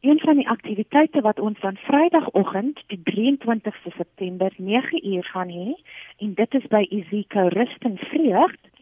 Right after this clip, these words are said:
is 'n G Dong session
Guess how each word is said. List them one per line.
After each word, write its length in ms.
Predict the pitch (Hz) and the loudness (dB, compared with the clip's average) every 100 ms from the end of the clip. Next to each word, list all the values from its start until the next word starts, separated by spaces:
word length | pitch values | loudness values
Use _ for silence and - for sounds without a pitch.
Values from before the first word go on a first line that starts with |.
| _ - - - | _ -20 -18 0
is 180 | 226 220 - 214 | 2 2 -4 0
'n 520 | 220 214 220 214 220 - _ _ - _ - _ _ _ - | 4 6 4 0 -4 -10 _ _ -20 _ -20 _ _ _ -2
G 380 | 226 277 302 262 190 | 4 6 6 2 2
Dong 580 | 220 233 240 214 151 - - | 4 4 2 -2 -6 -10 -6
session 560 | 170 - 147 143 - | -4 -2 -4 -6 -12